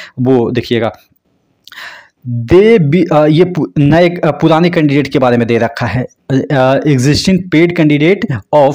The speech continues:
technician grade three। देखिए, यहाँ पे ग्रेड टू का कोई भी, अ, सॉरी, ग्रेड वन का कोई भी चर्चा नहीं है,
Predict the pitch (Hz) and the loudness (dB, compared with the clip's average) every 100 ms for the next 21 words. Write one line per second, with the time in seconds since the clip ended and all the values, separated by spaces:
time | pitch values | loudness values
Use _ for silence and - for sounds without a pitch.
0 | - 208 202 - 143 156 165 151 135 135 | 0 -2 -2 -6 -2 -2 0 0 0 0
1 | 135 127 113 - 147 139 - 131 139 165 | -2 -2 -2 -4 -2 -2 -2 -2 -2 0
2 | 175 175 151 131 147 156 - - 160 175 | -2 -2 -2 0 0 0 -4 0 0 2
3 | 165 151 - 143 160 135 175 170 147 131 | -2 -4 -2 0 2 0 -2 0 0 0
4 | - 139 123 143 139 123 151 156 170 180 | 0 -2 0 0 0 0 0 0 0 -2
5 | - - - 151 185 160 202 - 131 - | -6 -10 0 2 4 2 0 -2 -4 -2
6 | 156 123 127 156 160 175 | -2 0 0 0 0 -2